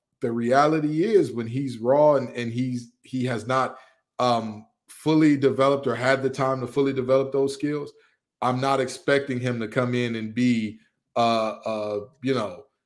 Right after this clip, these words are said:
ten and ten guy, a double-double machine, a, a fifteen and ten, twenty and twelve type of guy. I'm not expecting that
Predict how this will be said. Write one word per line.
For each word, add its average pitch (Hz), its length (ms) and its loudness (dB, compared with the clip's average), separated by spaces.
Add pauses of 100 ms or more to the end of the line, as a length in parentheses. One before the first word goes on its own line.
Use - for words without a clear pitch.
(160)
ten 156 200 0
and 139 140 0
ten 135 280 2
guy, 107 260 0
a 104 40 -2
double-double 123 540 2
machine, 117 560 -4
a, 107 260 -4
a 104 40 -8
fifteen 139 540 0
and 117 140 -6
ten, 110 280 -4
twenty 135 320 -2
and 127 80 -4
twelve 127 320 4
type 117 180 0
of 107 80 -10
guy. 110 160 0
I'm 113 100 -2
not 131 160 4
expecting 127 520 -2
that 107 240 -6